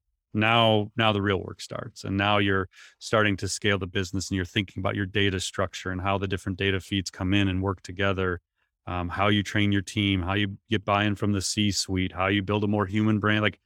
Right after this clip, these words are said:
we go through, again, ten-step framework that you can use to scale A I. So it's a very important chapter if you lead a team of marketers, if you are V P, C M O level, C D O, um,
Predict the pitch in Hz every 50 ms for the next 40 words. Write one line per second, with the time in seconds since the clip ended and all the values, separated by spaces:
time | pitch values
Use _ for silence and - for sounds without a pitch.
0 | _ - - _ _ _ _ - 113 117 113 135 135 127 - 123 117 - - 120
1 | 113 110 95 98 - - - 113 110 110 107 101 - - 113 104 - _ _ -
2 | 110 107 107 107 107 101 95 95 90 - _ - 107 104 104 104 101 - - 101
3 | 101 101 101 110 113 110 104 101 92 - - - - 113 107 104 - - - 127
4 | 123 127 135 139 139 139 139 143 151 156 156 151 - - - - - - _ -
5 | 123 110 101 110 95 95 98 120 127 131 139 139 139 131 123 107 98 - - 113
6 | 113 110 101 98 - - - 101 101 104 - - - 113 107 104 - - 104 -
7 | - 101 104 95 90 85 90 98 101 110 104 104 90 - - - - 104 104 110
8 | 113 123 131 139 135 127 _ _ - - 131 117 131 131 135 131 - 151 135 143
9 | 147 147 117 101 87 92 104 110 110 107 104 107 110 107 101 92 107 107 107 -
10 | - 110 110 107 107 107 104 104 110 - - - 113 107 107 107 110 107 107 101
11 | 107 107 104 101 107 110 107 101 101 98 - - 117 113 104 107 107 107 107 104
12 | 104 107 107 - - - - - - _ _ _ - 92 95 95 95 92 92 92
13 | 92